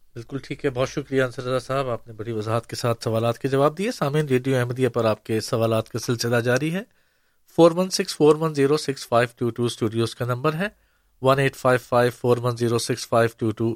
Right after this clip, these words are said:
ٹول فری نمبر ہے۔ ٹورنٹو شہر سے باہر کے سامعین کے لیے، پورے شمالی امریکہ میں آپ کہیں سے بھی ہمیں کال کر سکتے ہیں اس نمبر پر۔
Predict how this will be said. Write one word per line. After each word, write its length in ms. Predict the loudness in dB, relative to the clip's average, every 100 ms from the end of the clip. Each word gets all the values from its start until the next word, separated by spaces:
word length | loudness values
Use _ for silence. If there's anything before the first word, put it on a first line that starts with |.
| 0
ٹول 200 | 0 0
فری 180 | 0 -4
نمبر 260 | -2 -2 -4
ہے۔ 80 | -4
ٹورنٹو 440 | -4 -4 -2 -4 -4 _ _ _ -4
شہر 240 | 2 2
سے 160 | 0 -4
باہر 240 | -2 -4
کے 120 | -4
سامعین 360 | -4 -2 -2 -6
کے 140 | -6
لیے، 140 | -4 -2
پورے 240 | 0 0
شمالی 340 | 0 -4 -2
امریکہ 320 | -2 -4 -2 -2
میں 180 | -2
آپ 160 | -4 -4
کہیں 180 | -4 -4
سے 140 | -4
بھی 140 | -4 -4
ہمیں 160 | -4
کال 200 | -2 -2
کر 140 | 0 -4
سکتے 320 | -6 -6 -4
ہیں 40 |
اس 120 | -4
نمبر 220 | -4 0 0
پر۔ 180 | 0